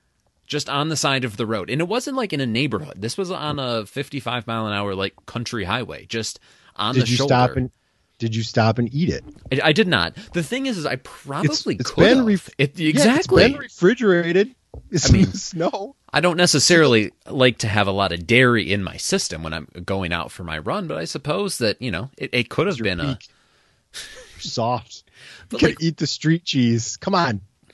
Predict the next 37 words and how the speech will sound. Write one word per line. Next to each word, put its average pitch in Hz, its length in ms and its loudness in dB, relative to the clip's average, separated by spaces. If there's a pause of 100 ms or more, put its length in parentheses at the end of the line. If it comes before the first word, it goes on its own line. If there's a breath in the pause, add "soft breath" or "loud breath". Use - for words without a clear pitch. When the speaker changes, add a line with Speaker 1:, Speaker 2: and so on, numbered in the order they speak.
(160 soft breath)
Speaker 1:
What, - 260 -4
what's - 340 -4
the, 185 240 -2
the, 165 260 -12
the 170 180 -12
thing 269 240 -6
that 208 100 -2
I, 143 160 -2
I 165 160 0
keep - 240 -6
coming 127 240 -2
back 123 240 -4
to 101 140 -8
is, 92 140 -8
like, 98 360 -8 (320)
in 175 140 0
a 160 60 0
neighborhood, 147 460 0
I, 107 260 -2
I 135 120 2
can 135 160 -2
see 160 180 -4
people, 131 240 -4
like, 104 120 -4
going 107 280 -2
for 101 200 -8
a 98 40 -2
walk 98 440 -4
and, 87 260 -8
like, 80 160 -10
a 78 60 -10
kid 92 240 -4
dropping 87 480 -10
it 78 80 -16
or - 80 -14
something, 78 360 -12
but 87 140 -14